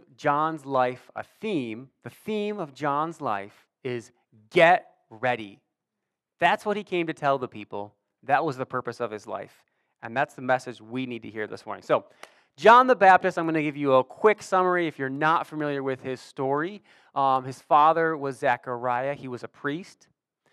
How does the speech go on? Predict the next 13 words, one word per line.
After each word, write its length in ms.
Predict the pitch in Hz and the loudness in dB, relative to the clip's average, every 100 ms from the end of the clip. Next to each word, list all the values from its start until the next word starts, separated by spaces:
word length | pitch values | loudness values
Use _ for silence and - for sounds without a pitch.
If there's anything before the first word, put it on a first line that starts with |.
| _ _ - | _ _ -4
His 300 | 143 139 123 | -2 -4 0
mother, 440 | 135 143 151 147 | 4 4 4 0
w-, 220 | 123 123 - | -4 -12 -14
her 160 | 131 | -10
name 140 | 135 131 | -8 -8
was 100 | 120 | -8
Elizabeth, 640 | 117 135 156 185 208 220 _ _ _ _ - | -6 -4 -4 -2 -4 -4 _ _ _ _ -8
um, 580 | 127 123 113 113 113 113 | -6 -4 -4 -6 -8 -12
and 160 | 131 120 | -14 -14
she 240 | - 175 | -14 -8
was 160 | 151 123 | -8 -8
cousins 720 | - - 185 147 131 127 - _ 123 | -2 0 0 -2 -8 -12 -18 _ -8
with 240 | 131 | -8